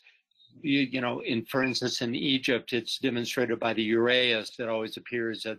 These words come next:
as the third eye on the Pharaoh, right? Um, and that's a, that's a different, that's a different serpent altogether. So you have, you have two things. And I think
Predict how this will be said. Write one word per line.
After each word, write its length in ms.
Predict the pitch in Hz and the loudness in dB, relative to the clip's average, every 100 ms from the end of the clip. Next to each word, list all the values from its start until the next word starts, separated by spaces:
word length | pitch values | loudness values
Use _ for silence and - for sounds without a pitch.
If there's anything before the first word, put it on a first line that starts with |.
| - | -10
as 200 | - 110 | -10 -10
the 80 | - - | -12 -8
third 240 | 123 113 113 | -4 -2 0
eye 340 | 110 117 104 98 - _ _ - | 0 0 -2 -4 -14 _ _ -12
on 160 | 110 | -8
the 80 | 107 | -8
Pharaoh, 580 | - 127 123 117 107 107 - - _ _ | -2 2 4 4 0 -4 -10 -12 _ _
right? 340 | 123 117 113 113 - _ _ _ - - - - | -8 -6 -6 -8 -16 _ _ _ -20 -20 -18 -4
Um, 540 | 135 127 120 123 135 - - | 0 2 0 -4 -10 -16 -4
and 180 | 147 135 | -2 2
that's 320 | 156 160 - | 2 2 0
a, 120 | 160 127 - | -4 -4 0
that's 260 | 147 170 | 0 0
a 60 | 160 | 0
different, 400 | 160 - 156 139 - - - - | 0 2 0 -2 -10 -14 -16 -2
that's 220 | 143 160 | -2 0
a 40 | 185 | 0
different 360 | 180 175 165 | -2 0 -2
serpent 360 | - 151 143 107 _ | 2 2 0 -6 _
altogether. 600 | 123 120 117 131 127 117 | -8 -6 -4 -2 -2 -2
So 160 | - 143 | -2 0
you 180 | 135 | 0
have, 200 | 135 139 - _ _ _ - | -2 -4 -4 _ _ _ -6
you 100 | 131 | -6
have 120 | 117 | -4
two 220 | - 123 | -6 -6
things. 260 | - 127 - - - _ - - | -6 -12 -12 -18 -20 _ -20 -2
And 100 | 160 | 0
I 60 | 170 | 2
think 260 | 233 240 | 0 -2